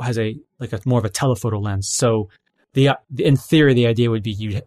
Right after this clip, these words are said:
be able to get maybe optical zoom out of it, so you could actually do real zoom and not crappy zoom like you have on most phone cameras. They might be doing something with exposure so that you can get that sort of what's called bokeh, where, you know, if you ever see, like, on a nice camera something that's,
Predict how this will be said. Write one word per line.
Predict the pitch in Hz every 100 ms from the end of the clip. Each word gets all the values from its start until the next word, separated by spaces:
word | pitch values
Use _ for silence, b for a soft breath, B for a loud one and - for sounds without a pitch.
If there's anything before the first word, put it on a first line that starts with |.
| -
be |
able | 131
to | 113
get | 117
maybe | 127 110
optical | - 113 - -
zoom | 98 139 160
out | 156 151
of | 147
it, | 156 147
so | -
you | 120
could | 123
actually | 117 - 117
do | 117
real | 110 117 123
zoom | 113 127
and | 120
not | 117 -
crappy | 123 117 113
zoom | 120
like | 117 110
you | 123
have |
on | 110
most | 110 120
phone | - 117
cameras. | 127 117 117 107 B B B B -
They | 135
might | 139 131
be | 131
doing | 131 127
something | 131 117
with | 113 110
exposure | - - 135 113 123 123
so | - 120
that | 107
you | 120
can | 120 110 B B B
get | - 135
that | 131
sort | - 123
of | 104 - _ b b _ -
what's | 131
called | - 120
bokeh, | 123 123 135 127
where, | 123 120 127
you | - 131
know, | 113 110
if | 123 143
you | 139
ever | 127
see, | -
like, | 131 120 - _ _
on | 131
a | 123
nice | 123 -
camera | - 123 120
something | 131 - 120
that's, | 113 -